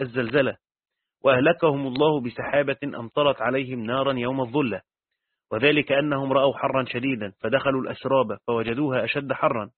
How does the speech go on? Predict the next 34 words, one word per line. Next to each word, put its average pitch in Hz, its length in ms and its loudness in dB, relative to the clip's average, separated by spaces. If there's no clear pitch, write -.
فخرجوا 147 440 4
منها 139 280 -2
فرأوا 143 380 4
سحابة 131 440 -2
فاستظلوا 127 760 -2
بها 151 240 0
فأمطرت 143 600 -2
عليهم 127 500 0
نارا 135 320 2
فاحترقوا 127 640 -2
وصاروا 117 380 -4
رمادا 113 360 -2
فأصبحوا 151 540 2
في 135 200 -4
دارهم 139 440 0
جاثمين، 131 640 -2
سبق 156 360 2
تفسيره 131 540 -2
في 113 140 -12
قصة 135 380 -6
صالح. 107 400 -2
ولما 185 360 6
نزل 175 340 4
بهم 165 220 0
العذاب 120 480 -2
نجينا 139 520 0
شعيبا 143 480 0
بمن 127 320 -2
آمن 139 380 0
معه 151 380 0
إلى 123 180 -2
الموضع 135 360 2
المعروف 123 680 0
بأيلة، 135 680 -2